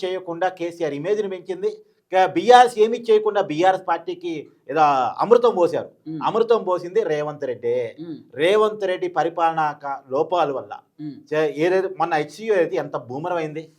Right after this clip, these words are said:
Speaker 2: ఉమ్.
Speaker 1: అసలు హెచ్సియు అంత పెద్ద ఎకరాన్ని అమ్ముకుంటున్నాడు రేవంత్ రెడ్డి అని, అమ్ముకుంటుండో లేదో తెలియదు కానీ
Speaker 2: ఉమ్.
Speaker 1: అది పోయింది, దాన్ని ఆపుకోలేకపోయారు వాళ్ళు.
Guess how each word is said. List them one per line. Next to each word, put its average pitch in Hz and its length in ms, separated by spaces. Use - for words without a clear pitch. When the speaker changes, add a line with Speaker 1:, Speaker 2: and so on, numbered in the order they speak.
Speaker 2:
ఉమ్. 156 160
Speaker 1:
అసలు 226 220
హెచ్సియు 127 640
అంత 165 400
పెద్ద 165 300
ఎకరాన్ని 196 500
అమ్ముకుంటున్నాడు 208 720
రేవంత్ 170 340
రెడ్డి 165 200
అని, 156 180
అమ్ముకుంటుండో 190 580
లేదో 214 200
తెలియదు 180 260
కానీ 151 200
Speaker 2:
ఉమ్. 180 380
Speaker 1:
అది 202 160
పోయింది, 262 220
దాన్ని 220 180
ఆపుకోలేకపోయారు 262 640
వాళ్ళు. 127 260